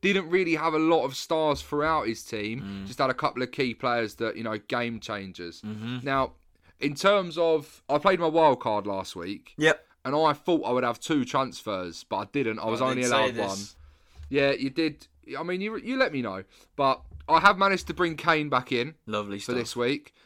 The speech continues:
Speaker 1: uh, against Sheffield United, and I've captained him. I did take a four-point hit, and I took out, um, I had to take out someone to,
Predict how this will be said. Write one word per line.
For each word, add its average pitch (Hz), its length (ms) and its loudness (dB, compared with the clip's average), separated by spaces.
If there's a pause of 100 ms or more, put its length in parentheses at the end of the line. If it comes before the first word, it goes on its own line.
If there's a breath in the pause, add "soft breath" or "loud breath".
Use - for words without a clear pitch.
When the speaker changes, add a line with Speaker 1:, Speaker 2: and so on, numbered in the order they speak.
(160 soft breath)
Speaker 1:
uh, 120 60 0
against 135 300 2
Sheffield 143 280 0
United, 135 200 0
and 160 120 4
I've 147 100 0
captained 120 460 -2
him. 117 260 -4 (320 loud breath)
I 139 80 0
did 202 220 -2
take 196 200 2
a 185 60 -2
four-point 170 560 0
hit, 135 300 -2
and 135 100 -6
I 143 80 -2
took 151 400 -6
out, 139 360 0 (680 soft breath)
um, 127 580 -4 (480)
I 151 120 4
had 165 100 4
to 156 100 -6
take 156 260 0
out 143 160 0
someone 135 320 -2
to, 120 140 -12